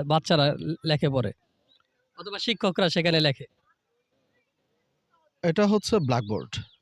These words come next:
Speaker 1: জি?
Speaker 2: ব্ল্যাকবোর্ড।
Speaker 1: সুপ্রিয় দর্শক, আমাদের প্রতিযোগিতার উত্তর সঠিক, সেটা হবে ব্ল্যাকবোর্ড। আচ্ছা বলেন তো, কোন জিনিস আপনার কিন্তু ব্যবহার করে অন্যজন?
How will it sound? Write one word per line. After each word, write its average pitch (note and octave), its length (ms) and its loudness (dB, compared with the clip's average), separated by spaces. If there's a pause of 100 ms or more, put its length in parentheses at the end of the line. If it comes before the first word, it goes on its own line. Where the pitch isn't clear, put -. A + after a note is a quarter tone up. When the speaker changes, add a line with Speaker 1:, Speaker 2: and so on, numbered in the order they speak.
(100)
Speaker 1:
জি? F#3 140 4 (240)
Speaker 2:
ব্ল্যাকবোর্ড। B2+ 520 -2 (340)
Speaker 1:
সুপ্রিয় G#3+ 220 2
দর্শক, F3+ 320 2 (160)
আমাদের F#3 400 2
প্রতিযোগিতার F#3+ 360 2
উত্তর G#3 220 0
সঠিক, G3+ 380 0
সেটা F3 220 0
হবে D#3+ 200 2
ব্ল্যাকবোর্ড। C3 440 -2 (720)
আচ্ছা F3+ 280 12
বলেন F#3 320 12
তো, G3+ 260 12 (300)
কোন C#4 260 12
জিনিস B3+ 400 12
আপনার G3 480 12
কিন্তু G#3 280 12
ব্যবহার F#3+ 400 12
করে F#3+ 180 12
অন্যজন? G3 500 12